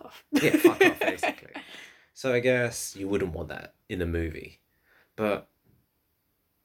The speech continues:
Speaker 2: having the battle as a vision is such a cop-out.
Speaker 1: True.
Speaker 2: Such a cop-out. And it's inexcusable.
Speaker 1: And it never works. Apart from in Twilight. 'Cause look, it's Twilight.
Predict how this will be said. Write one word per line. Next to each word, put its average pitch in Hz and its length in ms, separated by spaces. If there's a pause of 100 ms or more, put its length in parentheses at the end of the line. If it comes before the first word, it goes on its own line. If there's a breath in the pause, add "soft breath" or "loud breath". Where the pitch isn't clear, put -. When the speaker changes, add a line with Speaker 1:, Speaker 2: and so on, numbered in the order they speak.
(600)
Speaker 2:
having 135 380
the - 60
battle 95 420
as 82 140
a 85 60
vision 85 460
is 78 120
such - 480
a - 40
cop-out. - 560 (120)
Speaker 1:
True. 320 360 (300)
Speaker 2:
Such - 460
a - 40
cop-out. - 420 (100)
And 101 140
it's - 220
inexcusable. 92 1000
Speaker 1:
And 285 160
it 269 100
never 302 220
works. 285 680 (760)
Apart 262 500
from 226 340 (120)
in 240 180
Twilight. 220 480 (240 loud breath)
'Cause 403 220
look, 427 240
it's 330 260
Twilight. 320 720